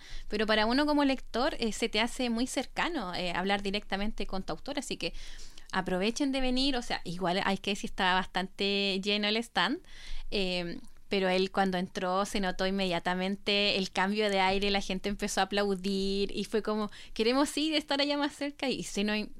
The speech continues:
fue imposible técnicamente, Eduardo. Tú igual fuiste y, <laughs>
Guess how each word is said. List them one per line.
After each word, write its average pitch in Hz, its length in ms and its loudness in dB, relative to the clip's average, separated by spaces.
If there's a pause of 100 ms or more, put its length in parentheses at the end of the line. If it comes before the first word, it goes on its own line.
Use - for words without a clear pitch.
(320)
fue 277 120 2
imposible 330 560 -2
técnicamente, 359 560 -4
Eduardo. 269 340 -2 (320)
Tú 285 140 2
igual 285 160 6
fuiste 339 400 4
y, 285 160 6
<laughs> - 360 2